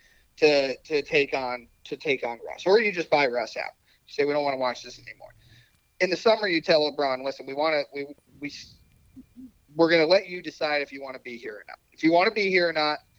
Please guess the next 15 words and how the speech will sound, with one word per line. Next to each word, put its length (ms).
if 80
you 100
wanna 220
be 180
here, 220
we're 120
gonna 180
use 260
these 200
picks 320
and 100
we're 100
gonna 140
trade 440
them, 280